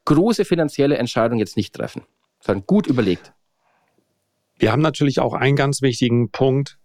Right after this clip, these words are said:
Speaker 2: Wenn wir über Geldanlage sprechen, dann sprechen wir in der Regel auch über Diversifikation. In unserem Aktienportfolio sind wir diversifiziert, eben nicht in ein oder zwei Werten.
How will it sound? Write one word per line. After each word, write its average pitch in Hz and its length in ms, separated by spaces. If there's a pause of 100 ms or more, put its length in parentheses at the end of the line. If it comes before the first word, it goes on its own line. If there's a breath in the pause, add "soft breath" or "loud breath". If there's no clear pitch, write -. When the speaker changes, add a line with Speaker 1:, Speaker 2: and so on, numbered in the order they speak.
(100)
Speaker 2:
Wenn 110 280
wir 135 240
über 120 240
Geldanlage 120 560
sprechen, 113 400
dann 107 120
sprechen 107 320
wir 110 80
in 107 60
der 107 140
Regel 107 240
auch 104 280
über 107 220
Diversifikation. 101 1040
In 104 100
unserem 110 260
Aktienportfolio 131 920
sind 117 180
wir 113 100
diversifiziert, 113 1000
eben 104 380
nicht 151 220
in 127 120
ein 117 260
oder 104 220
zwei 107 340
Werten. 104 460